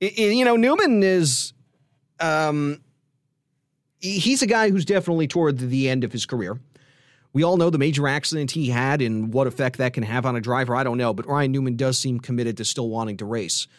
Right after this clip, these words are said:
Um, and I don't think Ryan Newman's really looking to retire right now. I could be off on that. I don't know what's going on in Ryan Newman's head, but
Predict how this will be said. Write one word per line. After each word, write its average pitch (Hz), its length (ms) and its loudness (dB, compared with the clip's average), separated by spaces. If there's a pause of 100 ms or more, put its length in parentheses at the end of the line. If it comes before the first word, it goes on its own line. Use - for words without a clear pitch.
(420)
Um, 107 420 -2 (340)
and 185 80 2
I 247 100 2
don't 320 140 -2
think 262 200 -4
Ryan 214 220 2
Newman's 202 260 2
really 196 140 4
looking 196 200 0
to 151 60 2
retire 127 400 -2
right 104 180 -4
now. 80 300 -16
I 127 80 -6
could 165 180 0
be 156 100 2
off 196 280 2
on 196 160 2
that. 226 180 2
I 156 80 2
don't 156 140 2
know 151 80 0
what's 143 160 -4
going 151 240 -2
on 151 120 -2
in 135 80 -2
Ryan 139 220 0
Newman's 127 240 -2
head, 165 260 2
but 131 180 -2